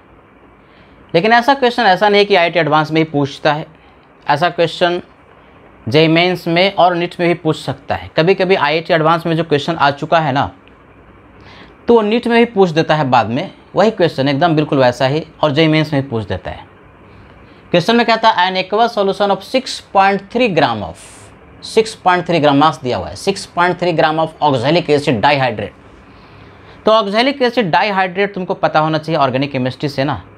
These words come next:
ये होता है। oxalic acid dihydrate की बात करेंगे तो oxalic acid सी डबल ओ एच,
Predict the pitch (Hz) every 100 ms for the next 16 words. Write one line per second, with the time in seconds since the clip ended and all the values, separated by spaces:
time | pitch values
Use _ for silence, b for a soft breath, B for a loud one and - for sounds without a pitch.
0 | - B B - 175 151 - 90 - -
1 | - - - 113 110 135 139 131 147 123
2 | 123 123 127 127 123 123 120 131 127 131
3 | - - B B B - 156 156 143 165
4 | 170 170 165 160 - 165 165 165 165 180
5 | 180